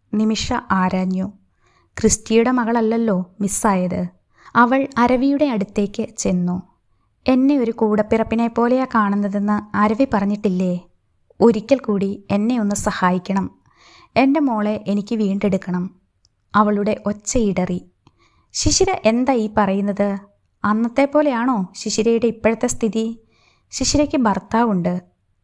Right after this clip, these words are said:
അയാൾ ഒഴിഞ്ഞുമാറി. "എന്നെ കൈവിടരുതേ." "അരവിക്കുള്ള സ്വാധീനം എനിക്കറിയാം. പോലീസ് സ്റ്റേഷനിൽ അരവി വരണ്ട. പെറ്റീഷൻ ഞാൻ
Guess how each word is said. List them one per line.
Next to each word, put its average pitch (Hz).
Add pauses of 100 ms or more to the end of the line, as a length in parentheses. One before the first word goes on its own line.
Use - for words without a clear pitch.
അയാൾ 208 (240)
ഒഴിഞ്ഞുമാറി. 202 (760)
"എന്നെ 269
കൈവിടരുതേ." 208 (640)
"അരവിക്കുള്ള 254
സ്വാധീനം 202 (120)
എനിക്കറിയാം. 196 (380)
പോലീസ് 262
സ്റ്റേഷനിൽ 240 (200)
അരവി 247
വരണ്ട. 190 (800)
പെറ്റീഷൻ 285
ഞാൻ 254